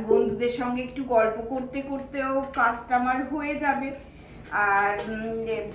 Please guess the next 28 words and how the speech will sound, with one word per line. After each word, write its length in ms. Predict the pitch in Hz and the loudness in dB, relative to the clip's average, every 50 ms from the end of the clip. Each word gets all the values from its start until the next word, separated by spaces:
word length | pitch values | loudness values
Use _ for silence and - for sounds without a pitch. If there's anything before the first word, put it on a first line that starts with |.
| - 220 254 | -6 -4 -2
অনেক 440 | 277 320 392 415 440 440 359 302 269 | 0 0 0 -2 -4 -6 -4 0 0
দিন, 320 | 311 311 285 262 220 208 | 2 2 2 0 -2 -4
এই 240 | 214 208 196 - 220 214 208 220 | -4 -4 -4 -6 -6 -8 -8 -8
সাত 480 | 214 - - 233 233 247 247 254 254 277 | -8 -8 -2 0 2 2 2 0 -2 -2
বছর 320 | 277 277 - 370 359 320 | -4 -4 -4 -6 -2 2
বাদে 340 | 277 226 220 226 254 302 320 | 4 4 4 4 2 -2 -2
আমি 140 | 302 269 247 | -2 -4 -4
এই, 280 | 233 226 226 226 226 - - 196 202 214 | -4 -6 -8 -8 -10 -12 -12 -12 -10 -8
এ, 220 | 208 208 208 208 202 - | -8 -6 -6 -6 -6 -6
শোকেসটাকে, 720 | - - 226 202 214 226 214 - 254 247 247 262 277 285 269 - - - | -8 -10 -8 -8 -6 -8 -6 -4 -4 -4 -2 -2 -4 -4 -4 -6 -8 -8
এই 260 | 240 277 311 330 359 | -4 0 0 2 2
আলমারিটা 560 | 330 294 269 269 254 254 254 254 247 254 269 | 4 2 2 2 0 -2 -4 -4 -4 -4 -4
খুললাম। 600 | 285 285 - - 240 226 226 208 180 175 156 156 160 - - - - - - - - - | -4 -6 -8 -10 -10 -10 -10 -8 -6 -6 -6 -6 -8 -10 -14 -16 -18 -18 -18 -18 -14 -10
প্রচুর 540 | 269 277 294 320 294 - 349 359 370 381 349 | -8 -6 -6 -6 -6 -4 -4 -4 -2 -2 -4
এখানে 640 | 320 311 - - 330 320 339 320 311 311 349 359 - - | -4 -6 -6 -6 -6 -4 -4 -2 -2 -2 -2 -4 -4 -6
অ্যালবাম 580 | - 262 262 262 269 269 269 302 311 311 311 285 | -4 0 2 2 2 2 2 0 0 0 -2 -2
ট্যালবাম 560 | 302 254 214 226 254 247 247 294 302 294 269 | -2 -2 -2 -2 -2 0 2 2 2 2 2
আছে, 460 | 220 196 208 220 - - - 226 196 202 | 0 0 0 0 -2 -4 -6 -6 -4 -4
একটু 180 | 202 - 277 | -4 -6 -6
বন্ধুদের 480 | 254 247 233 226 233 240 262 262 277 302 - | -6 -6 -6 -6 -6 -8 -8 -8 -8 -6 -4
সামনে 280 | 269 220 226 233 233 247 | -4 -4 -4 -4 -6 -10
থেকে 180 | 254 254 277 294 | -10 -12 -12 -12
একটু 120 | 277 311 | -12 -10
দেখিয়ে 420 | 277 240 208 208 - - 277 269 269 | -8 -8 -8 -8 -8 -8 -8 -6 -4
দাও। 180 | 277 339 480 - - - - - - - - - - - - - - - - - - - - - - - - - - - - - - - - - 415 | -4 -4 -4 -6 -8 -12 -18 -20 -20 -20 -20 -20 -20 -20 -18 -18 -20 -20 -20 -20 -20 -20 -20 -20 -20 -20 -20 -20 -20 -20 -18 -16 -14 -12 -10 -4 0
এই 180 | 233 226 220 190 | 0 0 2 2
যে 120 | 190 190 | 0 2
দেখো, 400 | 185 175 180 185 - 330 508 - | 2 2 0 0 -2 -4 -4 -6